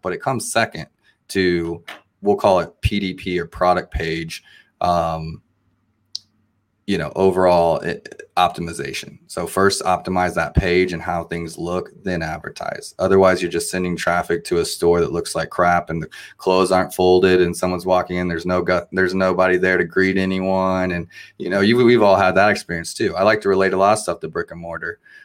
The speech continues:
Um, you know, just like the, the, uh,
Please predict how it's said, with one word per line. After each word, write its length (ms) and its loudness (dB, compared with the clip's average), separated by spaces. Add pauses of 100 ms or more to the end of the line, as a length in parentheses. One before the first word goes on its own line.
(140)
Um, 540 2 (200)
you 100 0
know, 120 2
just 220 0
like 180 2
the, 240 -4 (320)
the, 120 -2
uh, 560 -2